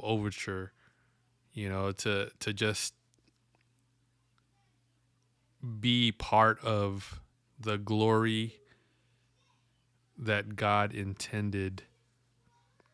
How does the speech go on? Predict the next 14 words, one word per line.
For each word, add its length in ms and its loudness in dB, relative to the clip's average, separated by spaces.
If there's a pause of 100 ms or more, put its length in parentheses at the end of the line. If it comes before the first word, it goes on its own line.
(280)
to 120 -4
shower 500 0
down 400 -2
on 120 -6
humanity. 600 -8 (1080)
You 100 -10
know, 80 -6
let 340 -2
the 100 -6
Holy 300 -4
Spirit, 520 -6 (160)
let 320 -6
God 360 -4
steer. 440 -8